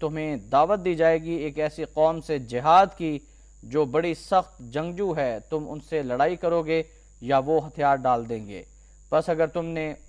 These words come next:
उस वक्त अताअत की तो अल्लाह ताला तुम्हें बहुत अच्छा अजर देगा,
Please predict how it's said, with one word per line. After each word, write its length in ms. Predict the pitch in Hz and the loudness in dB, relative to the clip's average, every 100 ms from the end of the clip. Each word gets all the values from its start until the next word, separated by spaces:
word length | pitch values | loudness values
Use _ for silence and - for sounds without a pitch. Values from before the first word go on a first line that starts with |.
| 151 | -10
उस 180 | 156 - | -8 0
वक्त 280 | 165 - 151 | 0 0 -6
अताअत 520 | - 135 147 170 - | -4 0 4 4 2
की 140 | 165 | -6
तो 120 | 151 | -4
अल्लाह 220 | 139 147 143 | -2 0 0
ताला 300 | 151 151 143 | 2 2 0
तुम्हें 360 | 143 143 135 - - - - | -4 -6 -8 -10 -20 -20 -18
बहुत 480 | 117 139 147 143 - | -8 0 0 0 -4
अच्छा 320 | 131 - 143 | -8 -4 -2
अजर 360 | 135 - 147 185 | -2 -4 -4 -4
देगा, 420 | 170 156 139 127 | -4 -2 0 -2